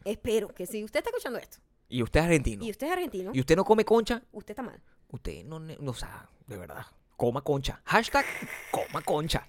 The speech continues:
Speaker 2: <laughs> Coma concha.
Speaker 1: Para el resto del mundo la concha es la,
Speaker 2: Eh, sí.
Speaker 1: pues, la
Speaker 2: La
Speaker 1: ca-, el
Speaker 2: cobertura.
Speaker 1: cascarón, el cascarón
Speaker 2: El
Speaker 1: de la
Speaker 2: cascarón de
Speaker 1: fruta.
Speaker 2: la fruta.
Speaker 1: Ok.
Speaker 2: Pero para Argentina,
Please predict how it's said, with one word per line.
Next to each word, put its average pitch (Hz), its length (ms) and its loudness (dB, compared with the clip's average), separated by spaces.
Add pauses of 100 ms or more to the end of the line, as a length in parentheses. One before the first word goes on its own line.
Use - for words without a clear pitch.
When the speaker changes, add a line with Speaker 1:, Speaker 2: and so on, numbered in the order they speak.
(460)
Speaker 2:
<laughs> - 440 -20
Coma 175 380 4
concha. - 520 4 (920)
Speaker 1:
Para 269 240 4
el 269 80 0
resto 311 320 2
del 392 100 2
mundo 349 220 0
la 349 140 0
concha 294 420 0
es 269 60 -2
la, 294 320 2
Speaker 2:
Eh, 202 60 -6
sí. - 160 -10 (100)
Speaker 1:
pues, 190 220 -8
la 185 120 -6
Speaker 2:
La - 100 -2
Speaker 1:
ca-, - 100 0
el 101 160 2
Speaker 2:
cobertura. - 180 6
Speaker 1:
cascarón, 233 360 2
el 180 120 -12
cascarón 226 440 -2
Speaker 2:
El 214 60 -6
Speaker 1:
de 196 60 -6
la 185 80 -4
Speaker 2:
cascarón - 220 -8
de - 80 -12
Speaker 1:
fruta. - 60 -10
Speaker 2:
la 131 280 -4
fruta. 107 120 -10
Speaker 1:
Ok. - 80 -16
Speaker 2:
Pero 107 220 -2
para 98 160 -6
Argentina, 247 460 0